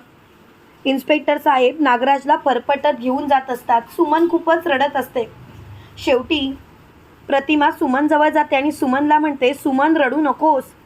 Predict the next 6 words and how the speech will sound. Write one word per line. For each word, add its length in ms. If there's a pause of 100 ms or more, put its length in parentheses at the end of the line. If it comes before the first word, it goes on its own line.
(720)
सुमन, 280
हे 140
काही 200
आपल्या 380
हातात 320
नव्हतं. 380